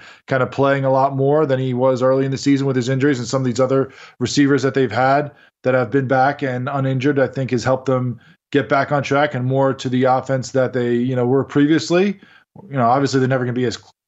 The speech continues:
what they were without Hopkins, but closer to that and, you know, a better team.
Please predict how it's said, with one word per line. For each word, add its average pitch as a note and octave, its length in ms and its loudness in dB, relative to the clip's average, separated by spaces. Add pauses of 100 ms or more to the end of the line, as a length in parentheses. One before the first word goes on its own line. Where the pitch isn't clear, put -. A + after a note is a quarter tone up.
(160)
what E3 200 2
they C#3 100 2
were B2+ 240 0
without B2+ 420 0
Hopkins, A#2 540 -2
but C3+ 400 0 (580)
closer A3 260 0
to D#3+ 140 0
that F#3 200 2
and, D3 140 -4
you D3 80 -2
know, C#3 160 0
a C3 40 -2
better D3+ 220 2
team. D#3 480 -4